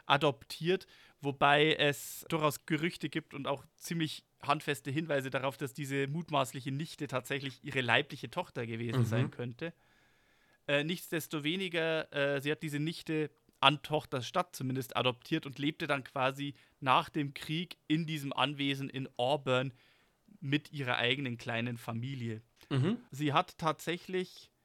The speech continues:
Speaker 1: nach dem Krieg nochmal geheiratet, und zwar einen Mann namens Nelson Charles Davis. Das ist insofern, insofern von Bedeutung, zum einen mal,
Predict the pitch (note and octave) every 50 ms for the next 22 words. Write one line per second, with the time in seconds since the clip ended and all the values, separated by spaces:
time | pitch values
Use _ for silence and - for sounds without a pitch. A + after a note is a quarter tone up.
0 | _ _ _ _ - C3 B2 C3 F#3+ A3+ - - - F3+ F3 D#3+ - - - F#3+
1 | F#3+ F3+ - - B2+ C#3 D#3 E3+ - F3+ E3 D3+ D3 D3 C#3+ C#3 B2+ B2+ C3 D3
2 | D#3 C#3+ C3 B2 A#2+ A#2+ - F3+ F#3 - - _ _ _ _ - _ _ _ _
3 | _ _ _ _ _ _ _ _ _ _ _ _ - C#3+ D3 D3+ D3+ - - -
4 | - - C3+ C3+ C3+ D3+ F3 F3+ F3 - _ _ _ _ _ _ _ - C3 C#3+
5 | D3 D3+ D3 D3 C#3 C#3 E3 F#3+ F#3 E3 D3+ D#3 D3+ C#3 - - C3+ C3+ C#3 D#3+
6 | F3+ - - - E3+ D3+ - - - C#3 C3 C3+ C3+ B2 - - - - C3+ C3+
7 | C#3+ C3+ B2+ G#2+ G#2+ - - - - - - _ _ _ _ - E3+ F3+ G#3 G3
8 | F#3 F#3 E3 G3+ A#3 B3 C4 F#3+ - - - _ - - - D#3 F3+ D#3+ G#3 A3
9 | - A#3 F#3 F#3+ F#3 E3 E3 D#3 - D3 D#3 G3 G3+ - G#3+ G#3 G3+ - - -
10 | F3+ E3 - - D#3 G3+ A3 G3+ D#3+ C#3+ C3+ C#3 D3+ D#3+ E3+ E3